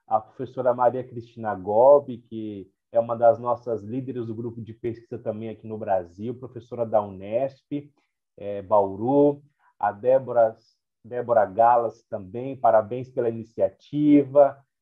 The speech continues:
Andrew Rodrigues, aluno também nosso da Universidade Federal do Amapá, da Unifap, também acompanhando, Ronaldo Batista, agradecendo. É, o pessoal tá muito empolgado com a conversa e dizendo que pena que dura pouco o nosso bate-papo.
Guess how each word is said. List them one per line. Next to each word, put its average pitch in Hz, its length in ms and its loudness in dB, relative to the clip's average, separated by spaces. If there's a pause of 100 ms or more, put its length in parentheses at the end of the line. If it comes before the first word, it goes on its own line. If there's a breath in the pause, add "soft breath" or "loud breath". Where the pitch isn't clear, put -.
(140)
Andrew 139 500 0
Rodrigues, 117 680 -8
aluno 113 380 2
também 107 400 -8
nosso 110 320 -4
da 104 80 -4
Universidade 107 600 -2
Federal 110 460 2
do 110 80 -2
Amapá, 113 760 2 (680)
da 101 60 -18
Unifap, 123 760 2
também 113 280 -8
acompanhando, 110 840 -10
Ronaldo 117 460 2
Batista, 139 920 0
agradecendo. 131 1200 0 (520)
É, 110 340 2
o 110 40 0
pessoal 131 300 -6
tá 151 80 2
muito 170 220 -8
empolgado 135 720 2
com 117 120 -18
a 113 60 -16
conversa 120 760 -2
e 123 40 -8
dizendo 131 300 -10
que 135 100 -12
pena 151 280 -2
que 160 140 -18
dura 151 300 0
pouco 165 640 6
o 101 60 -14
nosso 117 280 -2
bate-papo. 123 960 2